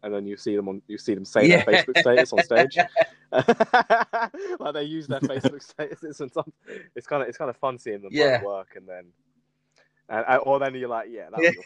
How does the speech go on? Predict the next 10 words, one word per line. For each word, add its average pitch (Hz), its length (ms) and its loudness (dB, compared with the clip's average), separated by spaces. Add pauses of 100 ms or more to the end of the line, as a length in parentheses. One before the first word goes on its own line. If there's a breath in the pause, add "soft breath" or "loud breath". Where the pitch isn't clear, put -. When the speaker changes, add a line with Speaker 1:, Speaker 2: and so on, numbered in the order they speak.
Speaker 1:
Facebook 180 360 2
Speaker 2:
<laughs> - 20 -10
Speaker 1:
status, 165 380 2
bro." 143 640 2
<laughs> 165 120 0
Speaker 2:
And 165 80 -2
William 196 320 6
Stone 196 400 4
is, 143 140 0
like, 135 240 0